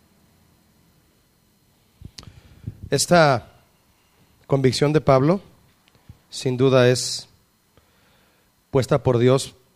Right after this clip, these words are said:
para que el consejo sea sólido a la iglesia.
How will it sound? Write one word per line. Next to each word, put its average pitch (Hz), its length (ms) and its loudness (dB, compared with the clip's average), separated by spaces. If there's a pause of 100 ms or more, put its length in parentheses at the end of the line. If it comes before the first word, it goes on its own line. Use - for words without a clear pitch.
(140)
para 117 220 2
que - 60 -8
el 117 80 -2
consejo 120 400 -4
sea 117 220 -2
sólido 123 400 0
a 104 40 0
la 104 120 -2
iglesia. 110 480 -4